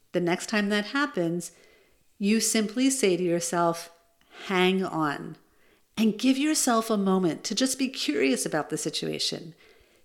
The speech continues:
Give yourself that space to be able to process your emotions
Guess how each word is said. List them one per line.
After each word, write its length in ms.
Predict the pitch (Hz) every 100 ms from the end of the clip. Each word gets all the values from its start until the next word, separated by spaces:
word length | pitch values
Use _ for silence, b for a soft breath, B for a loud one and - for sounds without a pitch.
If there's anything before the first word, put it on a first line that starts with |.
| _
Give 240 | 262 269
yourself 480 | 277 294 - 247 247
that 200 | 233 214
space 440 | - - 226 220 -
to 120 | 208
be 180 | 202 180
able 180 | 208 208
to 120 | 220
process 600 | - - 220 - 247 -
your 100 | 214
emotions 540 | 202 202 202 185 151